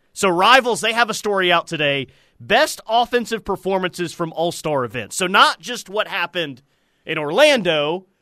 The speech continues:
but also what happened in San Antonio and other all-star events.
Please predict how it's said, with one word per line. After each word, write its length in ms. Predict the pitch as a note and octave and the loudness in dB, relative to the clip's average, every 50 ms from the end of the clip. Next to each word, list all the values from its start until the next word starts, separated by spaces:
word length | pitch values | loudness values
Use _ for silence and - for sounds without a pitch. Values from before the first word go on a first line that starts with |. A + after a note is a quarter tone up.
| _ _ _ _ | _ _ _ _
but 140 | - E3+ E3+ | -2 0 2
also 340 | F#3+ G#3+ A3 - - G#3+ | 2 0 0 -2 -2 0
what 140 | G3 G3 G3 | 0 0 0
happened 400 | - F#3 G3 F#3+ F#3 G3 F#3 E3+ | 0 0 0 0 -2 -4 -8 -8
in 80 | D#3 C3 | -8 -8
San 220 | - F3+ F3 D#3+ | -6 -4 -4 -4
Antonio 640 | D#3 C#3 - F#3+ G#3 G#3 G#3 G3+ G3 G3 G3 F#3+ F#3+ | -4 -4 -2 -2 0 0 0 0 2 2 2 2 0
and 180 | - D#3+ E3 D#3+ | -2 -4 -4 -2
other 280 | C#3+ F3 D#3+ F#3 E3+ | -2 -2 0 0 -2
all-star 480 | - D#3+ E3 D#3 - - D#3 D3 C#3 C3+ | 0 -2 -2 -4 -4 -4 -4 -4 -4 -4
events. 500 | B2 A2 C3+ C3 B2+ A#2+ - - - | -6 -6 -6 -8 -8 -8 -12 -14 -16